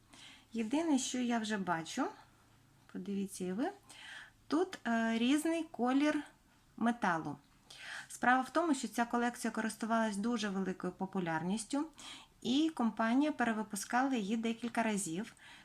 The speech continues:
тому зустрічаються два види металу. Один такого більш жовтого кольору, як на брошці, а другий ось такого майже срібного, блідо-золотистого кольору, такого кольору лимонного золота.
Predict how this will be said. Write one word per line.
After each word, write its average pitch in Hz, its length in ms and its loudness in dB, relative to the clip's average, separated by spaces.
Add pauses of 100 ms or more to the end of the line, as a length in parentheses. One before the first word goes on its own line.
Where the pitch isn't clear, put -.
тому 233 320 4
зустрічаються 247 760 0
два 208 320 2
види 233 360 2
металу. 170 540 0 (1300)
Один 196 460 2 (340)
такого 196 360 -2
більш 190 360 -2
жовтого 208 520 0
кольору, 294 380 2
як 247 220 0
на 196 120 2
брошці, 170 540 -4 (460)
а 220 120 2
другий 302 380 2
ось 240 140 0
такого 262 480 2 (380)
майже 247 360 6
срібного, 233 640 4 (460)
блідо-золотистого 220 1600 0
кольору, 269 500 2
такого 196 380 -2
кольору 233 360 0
лимонного 202 520 4
золота. 165 420 -4